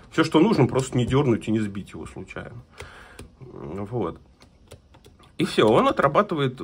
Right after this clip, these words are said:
подобранную выдержку, которую вы делаете так, чтобы там эта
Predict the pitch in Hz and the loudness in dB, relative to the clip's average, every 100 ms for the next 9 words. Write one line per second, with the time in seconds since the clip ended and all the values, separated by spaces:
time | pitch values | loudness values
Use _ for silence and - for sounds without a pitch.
0 | 110 135 131 147 120 127 170 233 226 - | -8 -2 -2 0 0 0 0 -4 -4 -6
1 | - 123 202 165 117 139 127 101 113 123 | -8 -4 0 0 0 -2 -2 -4 -2 -2
2 | 107 - 180 180 - - 117 107 - - | -4 -2 -2 -2 -10 -4 -4 -4 -8 -10